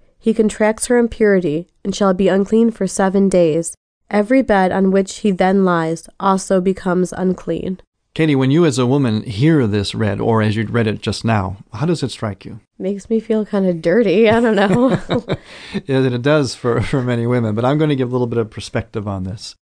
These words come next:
Speaker 2: It sounds very negative, but actually we have to understand it in its context. Now, first of all, the Virgin Mary didn't need any of this, did she? 'Cause she was pure.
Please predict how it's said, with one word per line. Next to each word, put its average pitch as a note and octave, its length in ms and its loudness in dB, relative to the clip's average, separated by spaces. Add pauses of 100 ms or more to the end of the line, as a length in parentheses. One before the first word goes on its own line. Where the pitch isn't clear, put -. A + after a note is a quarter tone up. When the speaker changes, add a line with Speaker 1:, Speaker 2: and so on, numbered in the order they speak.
Speaker 2:
It C3+ 100 -2
sounds G#3+ 340 2
very D3 220 0
negative, A#2 580 -4
but A#2+ 140 -4
actually C3+ 380 0
we A#2 160 0
have B2 160 -2
to B2+ 80 -4
understand A2 680 -4
it A2 140 -6
in G#2+ 140 -2
its G2 100 -8
context. A2 640 -4 (300)
Now, G2+ 60 -8
first A3 320 -2
of A#2 100 -4
all, G2+ 160 -8 (140)
the - 120 -8
Virgin C3+ 320 2
Mary B2 380 0
didn't C3+ 320 0
need G#3+ 180 4
any D#3 180 2
of G2 40 -2
this, G2 160 -6
did F3 180 -2
she? - 200 -10
'Cause A#2 180 -8
she A3 140 -2
was D4 160 0
pure. - 500 -2